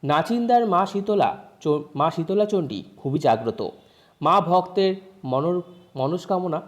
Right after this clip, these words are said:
পূরণ করেন। মানত পূরণের পর অনেকেই স্নান করে পুজো দিয়ে যান। চন্দনী মেলায়,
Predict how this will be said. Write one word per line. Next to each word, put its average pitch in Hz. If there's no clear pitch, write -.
পূরণ 127
করেন। 110
মানত 147
পূরণের 208
পর 160
অনেকেই 135
স্নান 135
করে 185
পুজো 131
দিয়ে 117
যান। 120
চন্দনী 131
মেলায়, 123